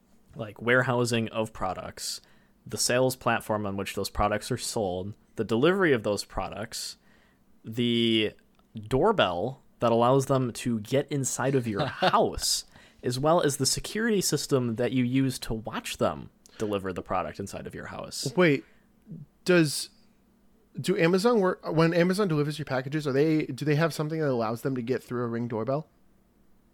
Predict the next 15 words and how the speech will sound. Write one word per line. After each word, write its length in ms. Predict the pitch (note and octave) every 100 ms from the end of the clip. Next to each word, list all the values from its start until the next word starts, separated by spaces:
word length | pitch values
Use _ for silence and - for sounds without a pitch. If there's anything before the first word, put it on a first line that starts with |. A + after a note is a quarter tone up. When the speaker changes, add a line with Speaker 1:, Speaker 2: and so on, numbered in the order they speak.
| -
Speaker 1:
Isn't, 260 | A2+ A#2+ _ _ _ _ _ _ _
didn't 200 | A#2 A#2
they 120 | A2+
make 280 | F#2+ G2 -
the 80 | F#3
Ring 220 | G#3 A#3
doorbell? 440 | B3+ B3+ C#4+ C#4+ - _ _ -
Speaker 2:
Well, 100 | F#3
yeah, 260 | B3 G3 A#2+
but 380 | - E3 D3+ _ -
do 120 | D3 F3
they 140 | F#3
have, 220 | F3 F3 F3+
like, 200 | E3+
are, 100 | F#3